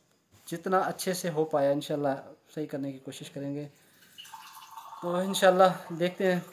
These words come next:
क्या होता है। कल इंशाल्लाह फिर मुलाकात होगी आपसे। Again सॉरी। प-, खुश रहिए, आबाद रहिए।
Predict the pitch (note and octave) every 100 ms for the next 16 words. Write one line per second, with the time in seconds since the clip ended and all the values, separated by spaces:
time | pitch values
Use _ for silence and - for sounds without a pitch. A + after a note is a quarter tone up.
0 | - - - - D#3+ D#3+ E3+ D#3+ D#3+ D#3
1 | D#3 D#3 E3 D#3+ D#3 D#3 D3 D3 C#3+ C#3+
2 | D3 C#3 - C#3 - - - - - -
3 | - C#3+ D#3+ F3+ F3+ E3+ E3+ E3 - -
4 | - _ _ _ _ _ _ _ _ _
5 | A#3+ G3+ D3 E3+ D#3+ E3 E3 E3 E3 -
6 | - - - - - - - - - -
7 | - - - - - - E3 D#3 F3 E3
8 | E3+ D3 D3+ D#3 D3+ D3+ D3+